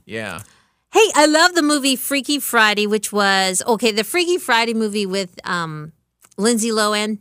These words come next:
Speaker 2: and Jamie Lee
Speaker 1: Jamie Lee,
Speaker 2: Curtis.
Speaker 1: yeah, yeah.
Speaker 2: Do you remember that one?
Speaker 1: Yeah, it was, it was the remake of the original
Speaker 2: Uh,
Speaker 1: Freaky
Speaker 2: uh-huh,
Speaker 1: Friday, I
Speaker 2: that's what I was
Speaker 1: believe.
Speaker 2: gonna say. That's, that one was a sequel. Now they're gonna possibly do it again. Um, they're hinting at it anyway.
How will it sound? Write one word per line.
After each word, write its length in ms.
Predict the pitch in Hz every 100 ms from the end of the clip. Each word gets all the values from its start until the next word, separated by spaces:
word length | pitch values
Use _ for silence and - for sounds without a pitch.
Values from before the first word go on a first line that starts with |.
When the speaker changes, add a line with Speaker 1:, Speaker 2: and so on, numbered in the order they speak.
| -
Speaker 2:
and 400 | 202 190 185 180 196 -
Jamie 340 | 175 214 208 208
Lee 160 | 196
Speaker 1:
Jamie 220 | 180 190 185
Lee, 60 |
Speaker 2:
Curtis. 120 | 214 220
Speaker 1:
yeah, 160 | 160
yeah. 140 | - 208
Speaker 2:
Do 60 |
you 20 |
remember 240 | 214 214 214
that 180 | 208 214
one? 140 | 214
Speaker 1:
Yeah, 80 | 277
it 60 |
was, 140 | 202 170
it 120 | 202
was 100 | 190
the 100 | 185
remake 440 | 165 214 196 190
of 80 | 175
the 100 | 151
original 320 | 135 165 170 190
Speaker 2:
Uh, 200 | 190 185
Speaker 1:
Freaky 140 | -
Speaker 2:
uh-huh, 80 | 214
Speaker 1:
Friday, 240 | 190 220
I 40 | 233
Speaker 2:
that's 140 | 240 -
what 40 |
I 40 | 190
was 80 |
Speaker 1:
believe. 20 | 202
Speaker 2:
gonna 100 | 190
say. 200 | 311 247
That's, 320 | 160 156 -
that 320 | 190 208 294
one 180 | 220 185
was 180 | 170 160
a 80 | 160
sequel. 460 | - 170 170 170
Now 200 | 175 247
they're 140 | 359 226
gonna 260 | 214 190 180 - - - _ -
possibly 500 | 359 539 494 508 320
do 260 | 240 359
it 100 | 392
again. 680 | 254 202 262 370 247 226 233 240
Um, 380 | 226 226 220 220
they're 280 | 214 247 240
hinting 580 | 226 311 330 302 208 185
at 240 | 180 180
it 140 | 185 -
anyway. 960 | 190 190 175 160 160 151 151 180 214